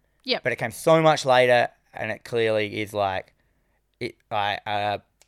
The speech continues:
Speaker 2: Peter Jackson had that same idea, as in, like, he wanted to just do as many cool fucking gory ways. So that's the only thing that ever beat it, in my opinion. It was always at my top of, like, the most gory film ever,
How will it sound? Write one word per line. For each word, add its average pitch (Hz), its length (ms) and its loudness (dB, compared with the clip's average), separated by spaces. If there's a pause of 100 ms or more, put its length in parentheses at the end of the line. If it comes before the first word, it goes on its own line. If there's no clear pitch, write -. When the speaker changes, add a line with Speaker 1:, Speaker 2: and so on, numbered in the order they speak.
(100)
Speaker 2:
Peter 127 200 -2
Jackson 113 360 -2
had 117 220 -8
that 110 140 -4
same 117 580 -2
idea, 104 680 -4
as 104 200 -8
in, 90 120 -12
like, 90 160 -12
he 110 100 -10
wanted 104 340 -8
to 101 100 -14
just 98 220 -18
do 107 100 -12
as 95 80 -14
many 127 680 -4 (840)
cool 143 480 -4
fucking 127 640 -2
gory 160 560 6
ways. 117 680 0 (120)
So 117 240 -6
that's 151 220 2
the 226 120 0
only 202 120 0
thing 170 120 -4
that 151 120 -2
ever 123 160 0
beat 117 220 -2
it, 110 100 0
in 104 60 -12
my 92 100 -6
opinion. 95 240 -12
It 82 60 -10
was 117 100 -8
always 143 240 4
at 131 120 -8
my 120 120 -4
top 175 360 2
of, 113 180 -2
like, 110 260 -2
the 120 80 -8
most 117 240 -2
gory 117 280 -2
film 117 280 -6
ever, 123 300 -2